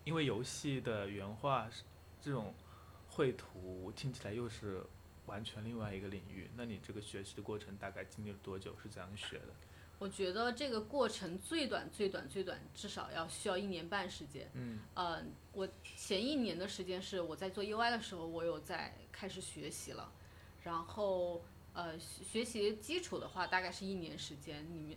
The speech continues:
Speaker 2: 你需要掌握光影的知识，掌握素描的知识，还有掌握造型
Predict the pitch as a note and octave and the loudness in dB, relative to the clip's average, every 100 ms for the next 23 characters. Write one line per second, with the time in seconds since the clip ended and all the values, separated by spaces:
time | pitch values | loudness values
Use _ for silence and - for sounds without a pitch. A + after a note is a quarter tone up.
0 | - D#3 - A#3 A3 G3 F3 - E3+ E3 | -8 -8 -2 4 4 4 0 -2 -2 0
1 | G#3 A3+ A3+ D#3+ D#3 F3+ F3+ - - - | 0 2 2 0 -4 -4 -4 -4 -6 -10
2 | - - - F3+ C3+ - - C#4 G3 D3+ | -14 -16 0 0 0 -4 -2 0 2 2
3 | F3+ F#3 F#3+ - - - - - F#3 G3 | 0 -2 -4 -4 -6 -10 -12 -2 2 2
4 | E3 - F3 C4 A#3+ - D3 D3 | 0 0 2 6 6 4 -2 -6